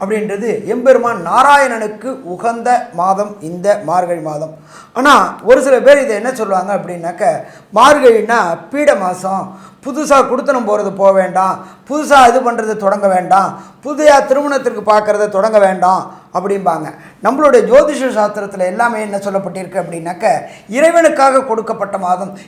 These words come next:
இறைவனுக்காக அர்ப்பணிக்கப்பட்ட மாதம் அப்படின்றது மார்கழி. அப்ப இந்த மார்கழியை பொறுத்தளவுக்கு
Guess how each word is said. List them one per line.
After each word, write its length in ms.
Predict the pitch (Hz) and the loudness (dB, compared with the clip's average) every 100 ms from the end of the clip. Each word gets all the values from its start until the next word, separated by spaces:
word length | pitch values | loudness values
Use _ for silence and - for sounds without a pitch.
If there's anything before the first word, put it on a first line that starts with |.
| - | -8
இறைவனுக்காக 720 | 202 302 330 302 294 262 262 | 2 4 4 2 2 4 6
அர்ப்பணிக்கப்பட்ட 720 | 233 - 262 254 214 196 196 | 4 4 0 0 -4 -6 -6
மாதம் 420 | 185 190 196 190 - - - | -6 -4 -6 -10 -18 -16 -6
அப்படின்றது 720 | 196 226 190 208 214 147 - | -4 -4 -4 0 0 0 -4
மார்கழி. 680 | 147 214 220 190 175 - - - - - | 2 4 6 4 0 -6 -16 -20 -12 0
அப்ப 220 | 285 294 | 4 6
இந்த 240 | 247 254 | 4 2
மார்கழியை 640 | 202 190 302 330 320 277 247 | 4 6 6 6 4 4 6
பொறுத்தளவுக்கு 840 | 226 233 220 208 214 214 208 - | 4 2 4 4 4 4 4 2